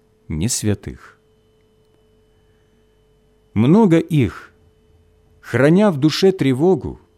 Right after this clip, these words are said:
у могил на краешке земли, так желали обратиться к Богу,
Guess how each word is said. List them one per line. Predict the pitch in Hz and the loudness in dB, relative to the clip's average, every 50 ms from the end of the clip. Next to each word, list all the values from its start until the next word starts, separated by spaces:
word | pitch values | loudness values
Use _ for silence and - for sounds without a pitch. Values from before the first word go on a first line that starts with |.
| _ _ _ _ _ _ _ _ | _ _ _ _ _ _ _ _
у | - 165 | 0 2
могил | 160 147 135 127 127 131 170 196 175 143 110 - - _ _ _ _ _ _ _ _ | 4 4 4 2 0 -2 0 0 0 0 -2 -6 -18 _ _ _ _ _ _ _ _
на | - 95 104 110 101 | -6 -4 -4 -4 -4
краешке | - - 127 165 196 185 175 156 - - - 139 | -4 -4 -2 -2 0 0 -2 -2 -4 -6 -6 -6
земли, | 123 110 113 107 110 107 107 127 104 - _ _ _ _ _ _ _ _ _ _ _ _ _ _ _ _ _ _ _ _ _ _ | -6 -2 -2 0 0 0 -2 -4 -8 -10 _ _ _ _ _ _ _ _ _ _ _ _ _ _ _ _ _ _ _ _ _ _
так | - 185 208 220 208 - - - - _ _ _ - | 0 2 2 2 0 -2 -10 -20 -20 _ _ _ -16
желали | 98 90 87 101 135 147 143 143 170 202 214 202 165 135 123 - - - | -12 -8 -6 -2 -2 0 0 0 0 2 0 2 2 0 0 -2 -4 -6
обратиться | 131 131 123 127 120 117 - - - 196 202 - - - - 147 117 | -6 -4 -2 0 -2 -2 -4 -4 -4 -4 -4 -4 -6 -6 -6 -4 -4
к | 104 90 | -4 -6
Богу, | 80 85 107 120 120 101 - 67 64 - | -6 -4 -4 -4 -4 -6 -8 -10 -16 -16